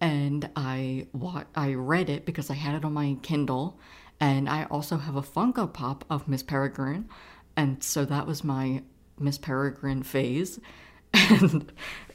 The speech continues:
then I never finished the series. I tried to read the second book, like, three times, and I just never got around to doing it. Whenever I get, like, a library hold, it's so hard because I just get distracted.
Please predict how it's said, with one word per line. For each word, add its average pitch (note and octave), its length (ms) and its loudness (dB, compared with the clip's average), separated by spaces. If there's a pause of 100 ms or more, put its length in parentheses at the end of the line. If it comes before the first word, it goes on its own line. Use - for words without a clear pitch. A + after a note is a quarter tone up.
(200)
then E3 520 4
I D3+ 140 2
never E3 300 -4
finished D#3+ 340 -4
the G3+ 100 -4
series. - 480 -4 (1040)
I C#3 140 -2
tried E3 380 0
to G#3+ 100 -2
read C#3+ 300 0
the C3+ 100 -4
second - 400 -6
book, C3+ 340 -6 (320)
like, C3 240 -6
three C3 380 -4
times, C3 560 -2
and C3 100 -2
I B2 60 0
just - 220 -8
never - 240 -8
got C#3 280 -8
around - 400 -8
to - 280 -6 (580)
doing - 300 -6
it. - 180 -16
Whenever E3 340 0
I C4 60 0
get, G#3+ 140 0
like, E3+ 180 -2
a C#3 40 -4
library B2 420 -2
hold, B2 340 -2
it's - 160 -12
so B2+ 220 -2
hard C3+ 340 -2
because - 480 -10 (600)
I D3 100 0
just C#3+ 220 -4
get B2+ 120 -4
distracted. - 540 -12